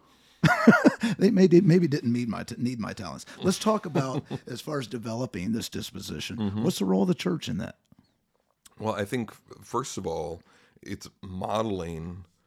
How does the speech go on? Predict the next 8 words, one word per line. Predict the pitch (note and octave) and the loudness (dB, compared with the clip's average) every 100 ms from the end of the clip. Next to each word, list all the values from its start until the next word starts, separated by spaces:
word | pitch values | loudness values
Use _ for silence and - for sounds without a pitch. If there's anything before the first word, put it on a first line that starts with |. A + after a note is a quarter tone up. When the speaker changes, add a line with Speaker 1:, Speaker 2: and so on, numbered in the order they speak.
| _ - | _ -8
Speaker 2:
godly | E2+ E2+ D#2+ | -6 -6 -10
leadership. | - E2 - - - - _ _ _ _ _ _ _ _ - _ _ - - - - - | -16 -14 -14 -14 -16 -20 _ _ _ _ _ _ _ _ -20 _ _ -20 -20 -20 -18 -8
It | A2+ - | -8 -6
becomes | G#2 - G2+ F#2 - | -10 -6 -6 -6 -6
infinitely | G#2+ B2 A2+ G#2 G2+ F2+ | -6 -6 -4 -4 -6 -8
easier | F2+ F2 F2+ G2 G2+ | -8 -8 -8 -4 -4
to | G2+ F2+ | -6 -8
submit | - - D#2+ D#2 G#2+ - | -8 -8 -8 -6 -6 -6